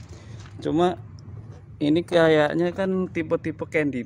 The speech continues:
tone ya catnya. Jadi ketika terlalu sering kena matahari, dia memudar, jadi warna dasarnya dia naik. Aslinya warnanya begini.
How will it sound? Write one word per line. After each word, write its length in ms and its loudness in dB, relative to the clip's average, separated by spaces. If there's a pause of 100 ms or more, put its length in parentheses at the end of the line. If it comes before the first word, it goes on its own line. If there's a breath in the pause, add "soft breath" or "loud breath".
(140)
tone 240 2
ya 20 -6
catnya. 460 -2
Jadi 480 -6
ketika 880 4
terlalu 400 2
sering 320 -4
kena 560 -4
matahari, 720 -2 (1120)
dia 240 2
memudar, 420 6
jadi 220 0
warna 240 4
dasarnya 480 0
dia 160 0
naik. 320 -2 (880 loud breath)
Aslinya 400 -6
warnanya 400 -2
begini. 320 -6